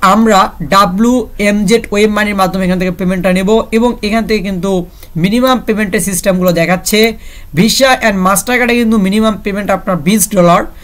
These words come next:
এখান থেকে আপনি web money, ডাব্লিউএমজেড এর মাধ্যমে পেমেন্টটা নেবেন, মাত্র কিন্তু এক পার্সেন্ট commission।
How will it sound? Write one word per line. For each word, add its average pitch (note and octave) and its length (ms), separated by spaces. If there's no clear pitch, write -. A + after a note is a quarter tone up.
এখান A#3 280
থেকে A#3 220
আপনি G#3 360
web A3 300
money, A3+ 240
ডাব্লিউএমজেড G#3 880
এর A3 60
মাধ্যমে F#3 340
পেমেন্টটা F#3 300
নেবেন, F#3+ 220
মাত্র F3 420
কিন্তু F#3+ 280
এক F3 260
পার্সেন্ট G3+ 400
commission। A3+ 460